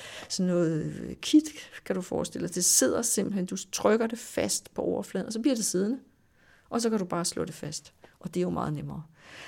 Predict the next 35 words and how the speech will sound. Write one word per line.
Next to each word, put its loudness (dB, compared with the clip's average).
Så 6
i 10
virkeligheden, 6
så 0
skal 0
man 2
nok 2
lige 0
tage, 0
øh, -2
de -4
der, -2
øh, -4
beskrivelser, -2
tidsvurderinger, 0
øh, -4
med 0
et -4
gran -6
salt, 0
fordi -8
det 4
har 4
nok 0
gået 4
hurtigere. 0
Ikke 0
alene 2
har 0
de -4
haft -2
en -2
langt -2
større 0
rutine, 4